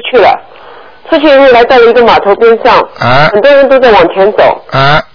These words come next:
Speaker 1: 然后我呢，也是往前走，
Speaker 2: 啊。
Speaker 1: 往前走，我就看到脚底下前面一个人倒下来，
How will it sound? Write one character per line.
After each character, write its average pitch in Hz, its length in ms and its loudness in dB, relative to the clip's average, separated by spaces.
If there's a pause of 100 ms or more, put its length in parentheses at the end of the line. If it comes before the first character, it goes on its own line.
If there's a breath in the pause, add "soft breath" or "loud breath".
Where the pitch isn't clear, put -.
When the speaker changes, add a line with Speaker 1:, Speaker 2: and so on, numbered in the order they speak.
(100)
Speaker 1:
然 269 120 0
后 320 80 2
我 220 280 2
呢， 202 100 0 (460 loud breath)
也 202 180 0
是 277 80 2
往 220 220 2
前 196 200 0
走， 185 80 0 (220)
Speaker 2:
啊。 123 80 -2
Speaker 1:
往 208 100 0
前 294 140 2
走， 285 80 0
我 226 160 2
就 254 80 2
看 311 160 0
到 277 100 2 (160)
脚 185 200 2
底 180 200 0
下 214 160 2 (480 loud breath)
前 277 140 2
面 311 140 2
一 269 40 2
个 269 100 0
人 240 200 2
倒 - 220 0
下 226 120 2
来， 247 140 2